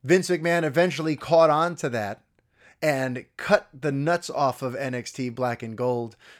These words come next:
turned it back into what it was meant to be, and Triple H is now on the outside looking in, while all of his favorite guys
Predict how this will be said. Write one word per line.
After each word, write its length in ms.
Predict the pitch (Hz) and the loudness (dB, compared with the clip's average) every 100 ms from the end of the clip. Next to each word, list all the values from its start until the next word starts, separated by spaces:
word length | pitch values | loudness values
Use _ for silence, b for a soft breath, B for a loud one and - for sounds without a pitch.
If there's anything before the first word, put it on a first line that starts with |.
| B | B
turned 320 | - 196 190 | 0 0 0
it 120 | 151 | -4
back 300 | 123 156 156 | -2 -2 -2
into 420 | 160 143 - 151 | -6 -6 -4 -4
what 200 | 135 135 | 0 -2
it 60 | 127 | -2
was 200 | 123 117 | -6 -6
meant 320 | 131 160 180 | -4 -2 -4
to 100 | - | -8
be, 400 | 127 117 107 104 B B B | -8 -6 -6 -10 B B B
and 160 | 139 | -6
Triple 440 | 127 185 175 170 156 | 0 -2 0 -2 0
H 160 | 151 | 0
is 160 | 147 123 | -4 -4
now 280 | 143 151 143 | -2 0 -2
on 140 | 127 | -4
the 140 | 110 | -6
outside 640 | 113 143 - 139 127 131 117 | -2 -2 -2 -2 0 -2 -4
looking 320 | 120 120 107 | -6 -6 -12
in, 320 | 101 85 73 _ B B B B | -12 -14 -18 _ B B B B
while 300 | - 139 135 | 4 4 6
all 260 | 151 170 180 | 4 6 6
of 120 | 175 | 4
his 220 | 127 147 | 0 -6
favorite 680 | - - 180 180 143 151 - | -6 0 4 4 4 -4 -2
guys 680 | 147 165 143 113 104 95 | 2 4 4 2 -6 -12